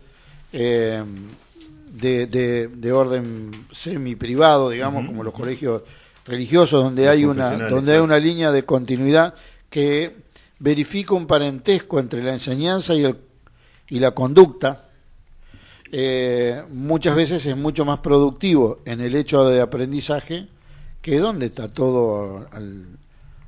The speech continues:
Speaker 1: al, la libertad del maestro de, de, de cambiar las cosas según convenga.
Speaker 2: Sí, sí, sí, sin duda. Lo que se está dando es una confluencia de todos estos factores, ¿no? Por un lado, eh,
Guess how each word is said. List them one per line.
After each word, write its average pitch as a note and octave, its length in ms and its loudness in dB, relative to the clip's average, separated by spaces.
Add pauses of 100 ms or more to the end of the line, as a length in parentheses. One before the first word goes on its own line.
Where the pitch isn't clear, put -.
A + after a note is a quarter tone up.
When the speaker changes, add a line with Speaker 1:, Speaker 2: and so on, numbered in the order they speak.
(120)
Speaker 1:
al, - 120 -20 (300)
la G#2+ 140 -8
libertad A2 540 0
del G#2+ 180 -2
maestro A#2 520 -10
de, G2 220 -10
de, G2+ 260 -20
de A2 160 -12
cambiar A#2 320 -2
las A#2 120 -4
cosas C3 280 -8
según A2+ 380 -10
convenga. A2+ 560 -12 (120)
Speaker 2:
Sí, F3 180 -12
sí, F3 160 -12
sí, D#3+ 260 -18
sin B2+ 220 -12
duda. B2+ 380 -6
Lo G2+ 260 -8
que A2 100 -10
se G#2+ 140 -16
está B2 180 -6
dando C3+ 300 -6
es B2+ 40 -6
una A2+ 220 -10
confluencia G#2+ 580 -10
de G2+ 120 -6
todos A2 260 -6
estos G2+ 180 -14
factores, F#2+ 460 -10
¿no? G#2 220 -12 (360)
Por G2 120 -6
un G#2+ 180 -6
lado, G#2+ 380 -6 (320)
eh, F2+ 760 -6